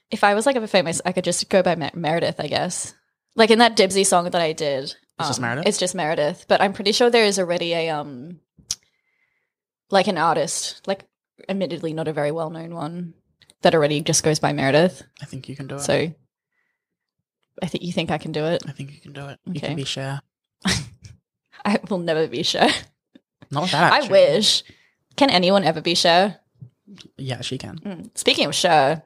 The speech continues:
Speaker 2: Mm.
Speaker 1: Nicholas watched Burlesque for the first time.
Speaker 2: This is true.
Speaker 1: Mm.
Speaker 2: I think I talked about it last
Speaker 1: Oh,
Speaker 2: week.
Speaker 1: did you? Okay.
Speaker 2: I think.
Speaker 1: Mm.
Speaker 2: Yeah, it's, the, the movie itself is mediocre.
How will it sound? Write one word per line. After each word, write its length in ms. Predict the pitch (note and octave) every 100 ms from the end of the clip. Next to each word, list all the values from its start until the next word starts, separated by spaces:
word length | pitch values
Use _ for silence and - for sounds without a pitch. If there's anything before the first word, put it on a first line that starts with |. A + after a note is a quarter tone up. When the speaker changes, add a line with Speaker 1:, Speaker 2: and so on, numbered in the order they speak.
| _
Speaker 2:
Mm. 260 | C#3 B2+ D3 _ -
Speaker 1:
Nicholas 460 | G3 A3 F#3 -
watched 280 | F3 - -
Burlesque 360 | D#3+ D3 F3 -
for 120 | D#3+
the 60 | C3+
first 280 | - -
time. 420 | - C#3+ D3+ F#3 D#3
Speaker 2:
This 160 | - C3+
is 100 | B2+
true. 280 | - B2 D#3 -
Speaker 1:
Mm. 380 | F#3+ F3 E3+ F3 _ -
Speaker 2:
I 60 | D3
think 120 | D3
I 60 | D3+
talked 220 | - C#3+
about 180 | B2 G2
it 100 | -
last 180 | - F#3
Speaker 1:
Oh, 20 |
Speaker 2:
week. 80 | D#3+
Speaker 1:
did 120 | C#3
you? 180 | D3 F3
Okay. 260 | F3 C3+ D3+ - _ _
Speaker 2:
I 40 | D3+
think. 340 | - - - _ -
Speaker 1:
Mm. 380 | G3 F3+ F3+ F#3 _ _ _ _ _ _ _ _ -
Speaker 2:
Yeah, 160 | B2+
it's, 280 | - - - _ _
the, 240 | D3 - -
the 80 | D3
movie 240 | D3 D#3
itself 560 | - - B2+ C3+ - - _ _ _ -
is 480 | C3 B2+ C3 - - _ _ _ _ _ _ _ -
mediocre. 600 | C#3 C3+ B2+ - -